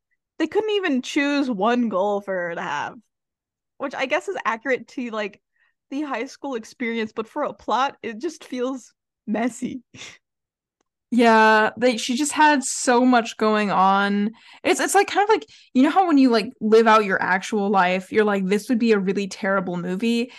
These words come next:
Speaker 2: because the plot is just so convoluted and there's so much happening at once that, like, I myself living it can't keep track of it." So there's no way the person watching this hypothetical film would be able to keep track of it.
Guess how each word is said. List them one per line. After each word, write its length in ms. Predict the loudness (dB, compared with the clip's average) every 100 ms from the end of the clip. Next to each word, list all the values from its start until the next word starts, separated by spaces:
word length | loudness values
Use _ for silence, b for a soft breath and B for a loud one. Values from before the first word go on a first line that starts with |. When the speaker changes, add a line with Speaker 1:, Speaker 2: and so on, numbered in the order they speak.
| B
Speaker 2:
because 600 | -6 -2 0 0 -2 -8 -10
the 140 | -8 -6
plot 360 | 0 2 2
is 180 | -2 -8
just 360 | -8 -8 -8 -4
so 180 | -2
convoluted 680 | -2 -2 -2 -2 -4 -4 -2
and 180 | -2 -2
there's 160 | -6 -2
so 140 | 0
much 180 | 0 0
happening 340 | -2 -2 -4
at 120 | -4
once 280 | -2 -2 -2
that, 220 | 0 0 2
like, 220 | -2 0
I 220 | 4 4
myself 460 | 4 0 0 -4 -2
living 240 | -4 -2
it 180 | -2 -2
can't 240 | -4 -6 -2
keep 200 | -4 -2
track 280 | -2 0
of 100 | -2
it." 260 | -2 -2 -4 b b b
So 160 | b 2
there's 180 | 2 2
no 260 | 2 2
way 540 | 0 0 0 -2 -4 -8 _ -10
the 80 | -8
person 680 | -4 -4 -2 -4 -4 -6 0
watching 380 | 0 2 2
this 240 | 2 0 -4
hypothetical 580 | -6 -4 -2 -2 -2 -2
film 220 | -2 0
would 120 | 2
be 100 | 2
able 120 | 2
to 60 | 0
keep 160 | -4
track 220 | 0 0 0
of 80 |
it. 200 | -2 -4